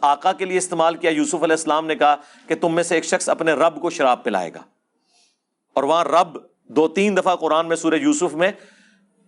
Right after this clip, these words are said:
مالک کے لیے، بادشاہ کے لیے استعمال ہوا ہے، لیکن رب العالمین وہ اللہ ہے۔ ماں باپ بھی رب ہیں، "رب ارحمہما کما ربیانی صغیرا"،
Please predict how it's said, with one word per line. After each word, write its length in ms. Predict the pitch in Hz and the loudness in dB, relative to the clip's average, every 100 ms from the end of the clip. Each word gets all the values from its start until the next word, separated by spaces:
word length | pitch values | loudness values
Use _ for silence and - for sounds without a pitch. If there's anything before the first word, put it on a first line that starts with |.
| _ 139 | _ -12
مالک 600 | 135 165 196 220 - - | 0 0 0 -4 -6 -2
کے 100 | 185 | 0
لیے، 280 | 160 143 | 0 -2
بادشاہ 420 | 135 160 170 - 202 | 0 0 2 0 -2
کے 100 | 196 | -2
لیے 100 | 175 | -4
استعمال 400 | 165 147 131 120 | -4 0 0 0
ہوا 180 | 104 | -6
ہے، 60 | 87 98 92 - _ _ _ _ _ _ _ _ _ _ _ - | -8 -16 -20 -20 _ _ _ _ _ _ _ _ _ _ _ -4
لیکن 180 | 185 202 | 0 0
رب 240 | 185 190 | 0 2
العالمین 480 | 311 285 269 269 240 | 4 4 4 0 0
وہ 140 | 190 | 0
اللہ 160 | 135 139 | 2 0
ہے۔ 120 | 180 - _ _ _ _ _ _ _ - | -2 -10 _ _ _ _ _ _ _ -14
ماں 220 | 139 156 | -2 0
باپ 240 | 156 156 185 | 4 2 4
بھی 140 | 269 | 2
رب 240 | 240 220 | 2 0
ہیں، 320 | 202 180 - _ _ _ - | -2 -4 -8 _ _ _ -4
"رب 280 | 156 156 196 | -4 0 0
ارحمہما 800 | 180 - 240 262 208 202 196 190 | 0 -2 -2 -2 -4 -2 -2 -2
کما 380 | 185 185 185 | -2 0 0
ربیانی 640 | 170 170 165 180 175 170 165 | 0 0 2 2 2 -2 -6
صغیرا"، 480 | 165 139 151 139 | -4 0 2 2